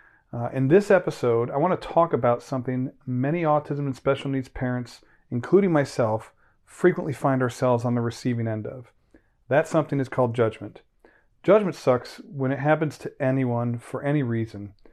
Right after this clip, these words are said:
but for autism and special needs parents, it can be particularly impactful. Uh, in today's episode, I want to talk about what it feels like to be judged and why judging others, especially without knowing the whole story,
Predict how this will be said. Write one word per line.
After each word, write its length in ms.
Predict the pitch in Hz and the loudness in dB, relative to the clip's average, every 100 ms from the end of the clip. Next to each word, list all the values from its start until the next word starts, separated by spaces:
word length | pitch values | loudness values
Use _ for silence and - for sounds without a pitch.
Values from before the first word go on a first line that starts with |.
| - _ _ - 185 | -20 _ _ -20 -16
but 440 | 156 139 139 131 | -12 0 2 2
for 140 | 131 | 2
autism 440 | 135 170 180 170 160 | 4 4 2 0 0
and 100 | 135 | -2
special 360 | - 135 - | -2 -4 -2
needs 180 | 127 123 | -2 -2
parents, 580 | - - 123 113 107 - | -6 -6 -2 -2 -6 -10
it 100 | 139 | -12
can 160 | 135 135 | -6 -4
be 140 | 131 | -2
particularly 720 | 123 117 - 143 - 139 135 127 | -4 -8 -4 -6 -2 -2 -2 -2
impactful. 720 | 120 - 117 113 - - 113 _ _ - _ _ | -6 -2 -2 -2 -8 -14 -14 _ _ -20 _ _
Uh, 140 | 117 117 | -8 -6
in 140 | 127 | -6
today's 320 | 123 175 208 | 0 4 6
episode, 640 | 185 180 131 - 123 123 120 - - _ _ | 6 2 0 0 2 2 -2 -10 -20 _ _
I 40 | 127 | -4
want 320 | 135 175 180 | 0 0 -2
to 40 | |
talk 300 | - - 165 | -2 2 2
about 320 | 160 127 117 120 | 2 2 2 2
what 100 | 120 | -2
it 140 | 120 | -6
feels 400 | - 165 185 170 | -8 0 2 2
like 220 | 180 170 | 0 0
to 80 | 135 | -4
be 120 | 147 | -6
judged 640 | 123 131 113 107 - - _ _ _ _ _ | -4 -2 -2 -2 -6 -20 _ _ _ _ _
and 180 | 135 127 | -2 2
why 180 | 135 156 | 4 2
judging 420 | 139 151 151 151 | 2 2 2 4
others, 420 | 147 113 113 113 | 4 2 -2 -6
especially 600 | - - - 185 190 - | -10 -12 2 4 4 0
without 360 | 160 127 139 156 | 0 2 0 0
knowing 440 | 143 135 151 165 | -2 0 0 0
the 80 | 151 | -2
whole 180 | 117 147 | -2 -2
story, 600 | 143 - 147 165 185 185 | -4 0 2 2 0 -4